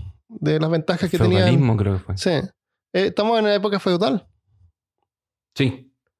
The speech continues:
Speaker 2: La promesa de ir al cielo, la promesa de de pagar tus pecados, de redención, era lo que llevó a muchos de estos cristianos de Europa a unirse a las cruzadas y marchar hacia el Medio Oriente.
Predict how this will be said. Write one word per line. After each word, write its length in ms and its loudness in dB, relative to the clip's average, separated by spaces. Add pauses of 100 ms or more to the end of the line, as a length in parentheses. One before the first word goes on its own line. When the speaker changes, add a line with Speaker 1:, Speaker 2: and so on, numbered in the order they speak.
(840)
Speaker 2:
La 160 0
promesa 440 2
de 140 2
ir 140 2
al 120 -2
cielo, 580 -2
la 140 -2
promesa 520 -2
de 480 -2 (920)
de 240 -2
pagar 480 -2
tus 120 -6
pecados, 680 -2
de 160 0
redención, 1000 -2
era 240 0
lo 180 -2
que 120 -8
llevó 360 0
a 60 0
muchos 520 -2
de 100 0
estos 520 -6
cristianos 840 -2
de 80 0
Europa 680 0
a 80 -2
unirse 400 0
a 20 -2
las 120 -4
cruzadas 560 -2 (380)
y 120 -2
marchar 560 -4 (320)
hacia 240 -4
el 60 0
Medio 260 0
Oriente. 520 -4